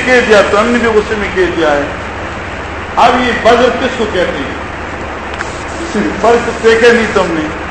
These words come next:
فرق کے دو طرفین ہوتے ہیں، یہ طرفین، یہ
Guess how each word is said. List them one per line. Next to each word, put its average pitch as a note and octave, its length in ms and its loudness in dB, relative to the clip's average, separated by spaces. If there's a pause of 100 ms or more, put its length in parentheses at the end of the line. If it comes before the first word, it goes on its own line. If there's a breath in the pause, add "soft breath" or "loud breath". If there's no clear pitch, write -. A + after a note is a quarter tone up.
(400)
فرق B3 320 2
کے - 100 -6 (180)
دو A#3 140 8 (100)
طرفین G3+ 560 4
ہوتے C#3+ 260 -2
ہیں، - 120 -8 (960)
یہ G#3 220 0
طرفین، G#3+ 600 2
یہ F#3 60 2